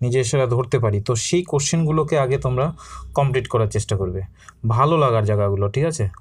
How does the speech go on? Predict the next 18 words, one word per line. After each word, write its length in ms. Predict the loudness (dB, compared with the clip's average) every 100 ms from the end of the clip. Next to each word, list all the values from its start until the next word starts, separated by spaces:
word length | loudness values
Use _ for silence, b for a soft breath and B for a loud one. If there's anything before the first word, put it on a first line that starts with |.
| -6
যেগুলো 320 | -2 0 0
তোমাদের 560 | 0 0 0 0 0 0
ভালো 340 | 0 0 2
লাগে 300 | 2 2 0
এবং 280 | 0 0 0
যেগুলো 280 | 0 0 -2
তোমরা 240 | 0 0
পারো, 400 | 2 2 2 2 -2 -8 -4
ভালো 300 | 0 2 0
আর 180 | 0 -2
যেগুলো 360 | 0 0 0 0
পারো, 320 | 2 0 -2 B B B B
সেই 220 | -2 0
কোশ্চেনগুলোকে 720 | 0 -2 0 -2 0 -2 -2 -2
আগে 200 | 0 2
অ্যাটেন্ড 320 | 0 2 0
করবে। 260 | 0 -2 -4 -8 _ _ _ _ _ -18 -16 -6
সেই 220 | 0